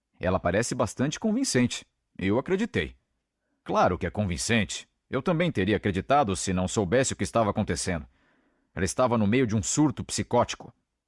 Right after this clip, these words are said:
"É o que você não para de repetir. Mas no diário ela não parece psicótica. Só apavorada." "Ela tinha um histórico." A mesma coisa tinha acontecido antes de eles se mudarem para Hampstead. Foi o motivo da mudança.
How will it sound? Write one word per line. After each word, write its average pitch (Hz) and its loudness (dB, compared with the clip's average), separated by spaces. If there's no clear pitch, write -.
"É - -2
o 190 0
que 196 -10
você 185 0
não 208 -2
para 143 2
de 139 0
repetir. 110 -2
Mas 90 -2
no 120 2
diário 120 2
ela 175 -4
não 160 -4
parece 160 -2
psicótica. - -6
Só 113 0
apavorada." 107 0
"Ela 196 0
tinha 143 -2
um - -6
histórico." - -2
A 82 -4
mesma 101 0
coisa 165 0
tinha 139 -2
acontecido 117 0
antes 98 0
de 82 -2
eles 95 0
se - -2
mudarem 107 2
para 92 2
Hampstead. - -2
Foi 98 0
o 131 2
motivo 147 2
da 120 2
mudança. 87 -4